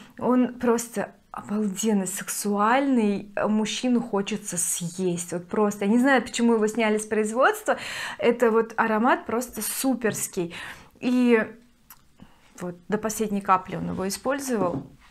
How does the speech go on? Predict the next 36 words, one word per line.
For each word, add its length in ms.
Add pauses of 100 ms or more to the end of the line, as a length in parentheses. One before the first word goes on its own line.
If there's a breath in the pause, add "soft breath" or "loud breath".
(220)
но 100
я, 220 (320)
у 40
меня 200
есть 140
запас. 240 (560 loud breath)
Так, 260
у 60
меня 240
закончилась 540
пудра 440
The 260
One. 260
По-моему, 380
сейчас 400
этой 180
пудры 360
нет 320
в 60
продаже. 680 (260 loud breath)
Очень 380
жаль, 340
потому 280
что 160
это 140
одна 240
из 120
лучших 520 (280 loud breath)
рассыпчатых 840
пудр, 600
которой 440
я 420 (160)
пользовалась 380
в 40
своей 220
жизни. 500